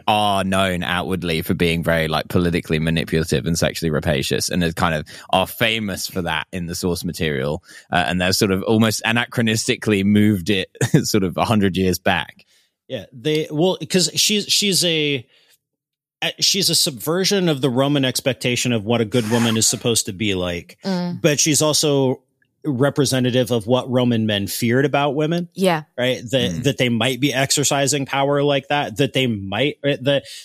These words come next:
Speaker 2: like, Roman, the Romans were, Ro-, the, the Roman way of understanding gender is, is fascinating.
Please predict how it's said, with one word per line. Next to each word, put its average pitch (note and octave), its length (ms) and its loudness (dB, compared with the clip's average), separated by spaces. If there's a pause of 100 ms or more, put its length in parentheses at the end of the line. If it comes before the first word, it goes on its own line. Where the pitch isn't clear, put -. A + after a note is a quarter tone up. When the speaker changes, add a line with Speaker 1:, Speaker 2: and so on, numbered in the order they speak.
(100)
Speaker 2:
like, D3+ 320 -2 (720)
Roman, A3+ 380 0
the E3+ 460 0 (320)
Romans G#3 420 2
were, B2+ 460 2 (600)
Ro-, E3+ 120 4 (160)
the, D#3+ 240 -2
the D3 120 0
Roman F3+ 540 2
way C3+ 300 2
of A#2 120 0
understanding A#2 1000 0
gender G#2+ 480 0
is, G2 240 0 (140)
is B2 220 0
fascinating. A2 720 -4